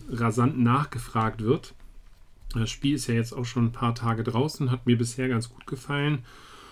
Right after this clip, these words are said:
Und, äh, wenn ich's richtig verstanden hab, auf dem Pressetag, äh, soll auch die Legacy-Variante,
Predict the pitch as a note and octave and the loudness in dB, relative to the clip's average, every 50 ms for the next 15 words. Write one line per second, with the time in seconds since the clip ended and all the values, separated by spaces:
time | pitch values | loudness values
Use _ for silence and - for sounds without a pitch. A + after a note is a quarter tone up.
0 | - - - - C3+ C#3 D3 D3+ D3 - - F3+ - B2+ C3 C3 A#2+ C3 C3+ D#3 | -20 -14 -2 2 2 4 4 2 -2 -4 -8 -4 0 2 2 2 2 2 0 0
1 | D#3 - - D#3 D#3 D#3 - D3+ A#2+ - D#3 B2+ - - - - D#3+ E3+ E3 E3 | -2 -4 -6 -6 -6 -6 -6 -10 -10 -8 -10 -10 -10 -10 -10 -10 -8 -8 -8 -8
2 | F3 - - D#3 B2+ - C#3 C3 - - D3 C#3+ D3+ C#3 C#3+ - - C#3 C#3 C#3 | -10 -10 -10 -12 -6 -4 -4 -4 -4 -6 -6 -6 -6 -8 -8 -6 -6 -4 -2 -2
3 | C#3 C#3 C3 B2 - - C#3+ C3 C3 B2+ A#2+ A2+ B2 B2 C#3 D#3 - D3 C3+ B2 | -2 -2 -4 -6 -8 -6 -4 -2 0 0 2 2 4 4 4 2 0 -6 -8 -8
4 | - - C3+ C3+ C3+ C3 C3+ D#3+ E3 D3 B2 - - - B2+ A#2 A2 G#2+ G2+ F#2+ | -4 -2 0 0 2 2 0 0 -2 -4 -6 -6 -4 0 0 0 2 0 -2 -4
5 | G2 A2 A2+ A2 G#2+ G#2+ G#2+ G#2+ A2 A2 G#2 - - G#2+ G2+ G2+ G2 F2 | -4 -4 -2 -2 0 -2 -2 0 0 -2 -2 -2 -2 0 0 0 -2 -4